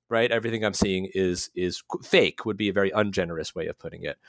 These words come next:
but not so for Hamlet. I think Hamlet, when he thinks about hi-, his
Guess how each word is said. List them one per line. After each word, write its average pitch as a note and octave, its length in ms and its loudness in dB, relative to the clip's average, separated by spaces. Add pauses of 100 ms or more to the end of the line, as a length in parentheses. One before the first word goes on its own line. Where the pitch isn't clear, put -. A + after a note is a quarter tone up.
(220)
but G#3+ 100 -2
not G#3+ 180 2
so A3 120 0
for G3+ 140 -2
Hamlet. E3+ 440 0
I A#2+ 80 4
think C#3+ 280 0
Hamlet, D3 500 2 (300)
when C3 140 2
he B2+ 120 2
thinks D#3+ 320 0
about C3 320 2
hi-, A#2+ 140 -2
his C3+ 260 2